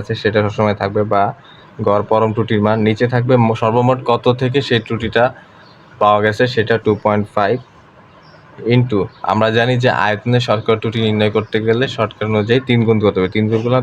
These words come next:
তারপরে হচ্ছে সেটা পার্সেন্টেজে নিব যেহেতু সেহেতু একশো পার্সেন্ট। তো এখন অনেকে হ্যান্ড ক্যালকুলেশনের সমস্যা থেকে এটা ইজিলি যদি করি, আমরা এটাকে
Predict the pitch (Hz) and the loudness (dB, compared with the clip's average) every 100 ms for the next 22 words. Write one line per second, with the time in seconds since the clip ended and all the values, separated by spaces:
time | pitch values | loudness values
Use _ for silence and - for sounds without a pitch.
0 | 123 104 107 110 107 123 120 113 127 127 | 0 0 2 0 0 -6 -4 -2 0 0
1 | 143 139 135 139 131 131 143 123 120 113 | 0 0 2 2 2 2 2 2 2 2
2 | 143 139 127 120 120 131 95 117 - 110 | -2 0 2 2 2 0 0 -2 -2 -2
3 | 82 - 64 - - - - - - - | -2 -4 -16 -18 -20 -20 -20 -20 -20 -6
4 | - 107 - - - - - 117 113 117 | 0 0 0 -10 -20 -10 -4 -2 0 0
5 | 123 127 113 110 110 110 113 110 113 104 | 2 2 0 0 0 0 2 2 2 -2
6 | 110 104 104 107 117 123 107 110 107 107 | 0 0 -2 -4 -4 -2 0 2 0 0
7 | 117 120 127 131 131 127 127 123 113 107 | -2 2 2 2 4 2 0 0 0 0
8 | 135 - - - - - - - - - | -2 -12 -20 -20 -20 -20 -20 -20 -20 -20
9 | - 101 113 107 113 110 | -8 -2 0 2 0 0